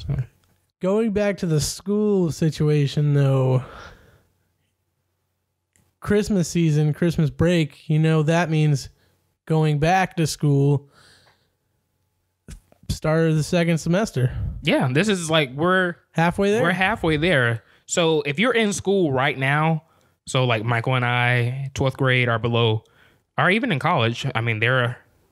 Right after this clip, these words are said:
Speaker 1: first semester already done. This is, like, the, the, the long drive. So if you listen to our college episode, you know that Michael and I talked about, like, around this season is when you wanna start looking at scholarships. If you're wanting to go to college,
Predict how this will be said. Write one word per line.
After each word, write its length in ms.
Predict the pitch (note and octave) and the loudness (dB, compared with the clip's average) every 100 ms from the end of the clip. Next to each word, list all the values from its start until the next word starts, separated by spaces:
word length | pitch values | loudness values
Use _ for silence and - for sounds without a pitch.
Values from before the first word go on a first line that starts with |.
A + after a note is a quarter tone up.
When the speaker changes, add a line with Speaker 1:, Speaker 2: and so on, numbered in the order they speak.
| _ _ _ | _ _ _
Speaker 1:
first 200 | G#2 A#2+ | -4 -2
semester 260 | A#2 C3 | -2 0
already 180 | B2 B2 | 0 0
done. 400 | B2+ B2 G#2+ A#2+ - _ _ _ _ _ _ _ _ _ | 0 0 -2 -4 -10 _ _ _ _ _ _ _ _ _
This 160 | A3+ - | -2 0
is, 140 | G#3+ | 0
like, 240 | F#3 D3 D3+ | 0 -2 -2
the, 220 | D3 C3+ | 0 0
the, 340 | B2 C3+ A#2+ | -2 -2 -2
the 100 | A#2+ | -4
long 260 | B2 D#3 D3+ | -2 0 0
drive. 360 | B2 G#2 G2+ G2+ | 0 0 -2 -2
So 240 | D#3 C3+ | 0 0
if 120 | B2+ | 0
you 120 | D3+ | 0
listen 240 | D#3 - A#3 | 0 0 -2
to 160 | A3+ E3 | -2 0
our 120 | C3+ | -2
college 440 | - D#3+ D#3+ C3 - | -2 -2 0 -2 -2
episode, 680 | G#2+ G#2 G#2+ G#2 G#2+ A2+ - - | -2 -2 0 2 0 -2 -8 -16
you 160 | C3+ D#3 | -4 -2
know 160 | D#3 | 0
that 160 | D3 B2+ | 0 0
Michael 320 | C3+ D3+ D#3 | -2 0 0
and 100 | C3+ | 0
I 160 | B2 A#2+ | 0 -2
talked 300 | - C3+ A#2+ | -2 -2 -2
about, 260 | A#2+ A#2 | 0 0
like, 140 | G#2 G#2 | -2 -4
around 300 | A#2+ F#3+ F#3+ | -2 -2 0
this 140 | G#3 | -2
season 420 | A#3+ A#3+ A#3 C4+ | -2 -2 0 0
is 180 | D3+ D3 | 0 0
when 180 | C#3+ D3 | 0 0
you 100 | F3 | 0
wanna 220 | E3+ D3+ | 0 0
start 320 | - C#3 A#2 | -2 -2 0
looking 300 | B2+ C3+ A#2+ | -2 -2 -2
at 240 | G2+ G2 - | 0 0 -2
scholarships. 760 | F#3+ G3+ G#3 - G#3 G3+ - | -2 0 0 0 0 -2 -4
If 160 | - B2 | -4 -2
you're 180 | A#2+ B2 | -2 0
wanting 260 | C3 C#3+ | 2 2
to 80 | B2+ | 0
go 100 | B2 | -2
to 80 | A2 | -4
college, 560 | - F3 F3 F3 D#3 | -2 -2 0 0 -2